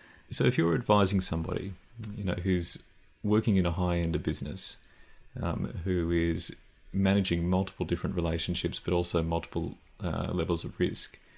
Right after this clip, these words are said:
it seems to me like a lot of your advice is that you need to look at it from a personal point of view and an, uh, a relationship point of view more than just a financial or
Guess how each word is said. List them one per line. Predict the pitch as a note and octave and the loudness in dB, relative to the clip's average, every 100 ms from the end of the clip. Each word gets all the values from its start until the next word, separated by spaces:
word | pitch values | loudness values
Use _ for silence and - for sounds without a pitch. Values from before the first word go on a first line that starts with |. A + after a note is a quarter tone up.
| - - - _ _ - | -20 -20 -20 _ _ -10
it | - - G2+ | -4 -2 0
seems | D3 D#3 | 0 0
to | D3+ | 2
me | A#2+ | 2
like | G2+ F#2+ | 2 2
a | |
lot | F#2+ | 2
of | F#2+ | 4
your | F2+ | 4
advice | E2+ E2+ G2 F2+ - | 4 4 4 2 0
is | F2 - | -2 0
that | F2 | -2
you | F#2 F2 | 0 0
need | F#2 F#2 | 0 0
to | |
look | F2+ - | -2 -2
at | - | -4
it | - | -4
from | F2 | -4
a | |
personal | D#2+ F#2 E2+ - D#2+ | -2 0 0 0 -4
point | - D#2+ | -2 -4
of | D#2+ | 0
view | F2+ F#2+ F#2+ G#2 _ - | -2 -2 -4 -10 _ -10
and | F#2 F2 | -6 -4
an, | F2 - _ - | -4 -8 _ -14
uh, | F#2+ F#2+ F2+ F2+ E2+ | -8 -4 -4 -4 -4
a | F2 | -2
relationship | F2+ F2+ - F#2+ - | 0 0 0 -2 -2
point | - E2+ | -2 -2
of | E2+ | 0
view | E2+ | 0
more | F2 F2 | 0 0
than | E2+ | 0
just | E2+ - | -4 -4
a | F2 | -2
financial | E2+ E2 E2 E2+ F2+ E2 E2+ | -2 0 0 0 0 0 0
or | E2+ E2+ | -2 -4